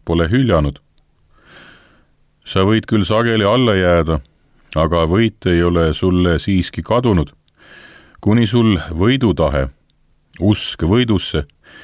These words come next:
ei lähe jäädavaks kaduma. Kõik võitlused aga, mis õhutavad tapmistahet, kutsuvad esile vaid uusi võitlusi.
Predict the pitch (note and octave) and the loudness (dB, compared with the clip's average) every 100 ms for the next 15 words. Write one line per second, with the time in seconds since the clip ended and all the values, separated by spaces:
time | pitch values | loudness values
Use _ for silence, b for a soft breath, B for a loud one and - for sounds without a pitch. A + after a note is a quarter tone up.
0 | B B - G2 G#2+ C3+ C#3 A2 G#2 A#2 | B B -2 0 2 2 2 2 2 2
1 | A2 G#2+ G#2 - - B2 G#2 D2 C#2 C2 | 0 0 -2 -4 -4 -2 0 0 -2 -6
2 | _ _ _ _ _ _ _ _ _ _ | _ _ _ _ _ _ _ _ _ _
3 | _ _ _ - F#2+ F#2+ G2+ A#2+ C3+ F#2+ | _ _ _ -4 -2 0 0 0 0 -2
4 | F2+ E2+ E2+ F2 F2 E2+ - - F#2+ F#2 | -2 -2 0 2 2 0 -4 -8 -2 0
5 | F2 - F2 F2 - - - C#3 - E2+ | 0 0 0 0 -6 -8 -4 -2 0 -2
6 | - D#2 D#2 C#2 - _ B B B B | -2 -2 -2 -4 -10 _ B B B B
7 | B B B A2+ C3+ C#3+ C3+ C3 B2 B2 | B B B -2 0 0 0 0 0 0
8 | C3 B2 G#2+ A2 A2 - - A2+ F#2 C#2+ | 0 2 2 2 0 -4 0 2 2 0
9 | D#2+ D#2+ E2+ C#2+ D2 C#2 D2 | 0 2 0 0 -4 -4 -4